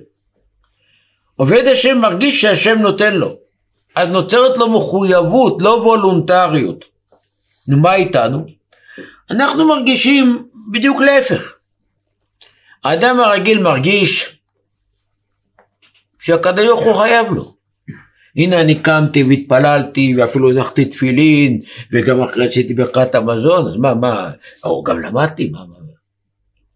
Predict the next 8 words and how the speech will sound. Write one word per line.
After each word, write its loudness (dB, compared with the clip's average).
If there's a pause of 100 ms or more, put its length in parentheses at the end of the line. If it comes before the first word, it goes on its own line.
(1700)
אנחנו 0
מרגישים -2
שהוא -4
חייב 2
לנו 2
את -2
הכל. 2 (1700)
וכמובן 2